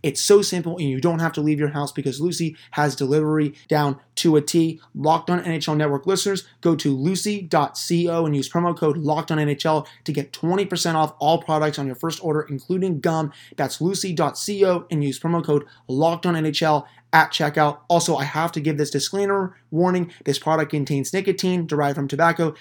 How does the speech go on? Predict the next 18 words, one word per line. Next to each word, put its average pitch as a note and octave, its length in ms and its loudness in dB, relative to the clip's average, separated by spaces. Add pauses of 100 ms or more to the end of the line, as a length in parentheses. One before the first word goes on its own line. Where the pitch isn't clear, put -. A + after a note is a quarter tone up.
(140)
Nicotine F3+ 580 0
is F3+ 260 4
an F3 100 -2
addictive D3+ 340 -2
chemical. C#3+ 500 -4 (180)
Remember, E3+ 420 0 (180)
lucy F#3+ 320 -2
dot F3+ 220 2
C F3+ 260 -4
O, E3+ 280 0
and D3 120 0
be C3+ 120 0
sure F#3+ 320 0
to E3+ 100 -4
use D3+ 220 0
that C3+ 160 -4
promo D#3+ 280 0
code D3 300 2